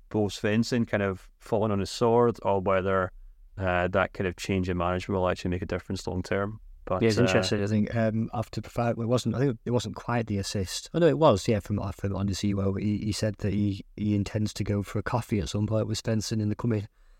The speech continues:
Speaker 2: in the coming
Speaker 1: <laughs>
Speaker 2: week. Um, I mean, that's how, that's how close they all are. And I think he, he owes a lot of his, yeah, I mean, he's been a key player for Mainz in recent years. Um,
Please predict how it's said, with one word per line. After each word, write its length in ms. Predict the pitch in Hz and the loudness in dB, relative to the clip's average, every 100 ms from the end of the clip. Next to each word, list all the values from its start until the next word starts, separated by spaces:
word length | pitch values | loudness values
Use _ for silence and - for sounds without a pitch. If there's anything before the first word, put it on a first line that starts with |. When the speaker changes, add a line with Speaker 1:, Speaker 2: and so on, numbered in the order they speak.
| 120 120 | -10 -2
Speaker 2:
in 120 | 110 | -2
the 80 | 110 | 0
coming 300 | 123 110 107 | 2 2 4
Speaker 1:
<laughs> 80 | 110 | 2
Speaker 2:
week. 240 | 113 - - | 2 -2 -4
Um, 580 | - 113 113 110 107 107 113 | -2 2 2 2 0 -2 -2
I 60 | |
mean, 100 | 110 | 0
that's 180 | 117 117 | 0 0
how, 180 | 107 101 | -2 -2
that's 260 | 117 - | -2 -2
how 120 | 113 107 | -2 -2
close 300 | - 107 - | 0 0 0
they 120 | 104 | -2
all 220 | 98 92 | -2 -2
are. 240 | 92 92 | -2 -2
And 140 | 95 95 | -4 -4
I 40 | |
think 180 | 107 98 | -4 -2
he, 200 | 107 101 | 0 -2
he 240 | - 110 | 0 2
owes 200 | 104 101 | 4 2
a 40 | 95 | 0
lot 220 | 95 95 | -2 -4
of 80 | - | -4
his, 280 | 104 101 - - _ - _ | -4 -4 -10 -20 _ -20 _
yeah, 240 | 127 147 92 _ - | 2 4 2 _ -8
I 20 | |
mean, 140 | 107 104 | -4 0
he's 100 | 113 | 0
been 120 | 113 | 0
a 40 | 104 | 0
key 220 | - 117 | 0 0
player 240 | 120 127 | 2 2
for 80 | 127 | 0
Mainz 300 | 110 107 107 | -2 -4 -4
in 80 | 113 | -2
recent 280 | 107 101 101 | -2 -4 -4
years. 440 | 107 117 135 - - | -2 0 -2 -6 -8
Um, 440 | 107 107 104 101 | -6 -4 -6 -8